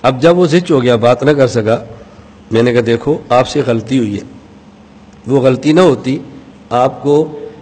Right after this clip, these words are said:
یہ شرمندگی نہ اٹھانی پڑتی۔ غلطی آپ کی ہوئی ہے کہ آپ تبلیغی جماعت سے منسلک ہیں، آپ کا مرکز رائے گنج میں ہے۔ رائے گنج کے اکابر کا اصول یہ ہے، علماء کو دعوت نہیں دینی، علماء کو کارگزاری سنانی ہے۔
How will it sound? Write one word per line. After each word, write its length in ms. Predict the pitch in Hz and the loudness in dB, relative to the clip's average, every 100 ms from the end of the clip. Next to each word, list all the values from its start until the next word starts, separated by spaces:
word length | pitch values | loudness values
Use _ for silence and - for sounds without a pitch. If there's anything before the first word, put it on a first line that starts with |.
| - | -16
یہ 180 | 117 156 | -2 -2
شرمندگی 580 | 151 127 127 123 135 151 | -2 -4 -4 -4 -4 0
نہ 80 | 156 | 0
اٹھانی 340 | 160 135 127 | 0 -2 -2
پڑتی۔ 280 | 127 - - - - - - - - - - - | -8 -14 -18 -20 -20 -20 -20 -20 -20 -20 -12 0
غلطی 380 | 143 160 175 | 2 2 2
آپ 200 | 156 156 | 4 2
کی 100 | 143 | 0
ہوئی 100 | 123 | -2
ہے 60 | 147 | -2
کہ 100 | 147 | 0
آپ 200 | 127 127 | -2 -2
تبلیغی 320 | 127 123 131 | -6 -2 -2
جماعت 300 | 127 120 123 123 | -2 -2 -2 -4
سے 140 | 120 110 - | -6 -6 -8
منسلک 440 | 117 110 120 113 107 | -8 -6 -2 -2 -2
ہیں، 120 | 139 - - - - - - - - - | -6 -8 -20 -20 -20 -20 -20 -20 -20 -8
آپ 340 | 120 127 147 - | 0 2 2 0
کا 60 | |
مرکز 400 | 131 123 - 139 | 0 0 -4 -4
رائے 220 | 123 113 107 | -2 -2 -2
گنج 140 | 120 | -2
میں 140 | 131 | -4
ہے۔ 120 | 127 123 - - - - - - - - | -4 -8 -12 -20 -20 -20 -20 -20 -16 -4
رائے 280 | 123 143 180 | 2 4 4
گنج 140 | 190 | 2
کے 60 | 160 | 0
اکابر 360 | 139 127 127 139 | 0 0 0 -2
کا 160 | 139 | -2
اصول 300 | 123 139 151 | -4 -4 -4
یہ 180 | 135 117 | -2 -4
ہے، 240 | 110 120 156 - - - - - | -2 -4 -6 -16 -20 -20 -14 -2
علماء 340 | 127 123 131 | 2 2 2
کو 140 | 139 135 | 0 -2
دعوت 420 | 117 127 143 127 | 0 2 2 0
نہیں 140 | 147 | -2
دینی، 320 | 131 123 120 117 | 0 -2 -2 -2
علماء 280 | 123 127 123 | -2 0 -2
کو 120 | 123 | -4
کارگزاری 540 | 120 120 113 117 113 113 | -2 -4 -2 -2 -2 -4
سنانی 360 | 113 101 95 | -6 -8 -10
ہے۔ 160 | 107 | -16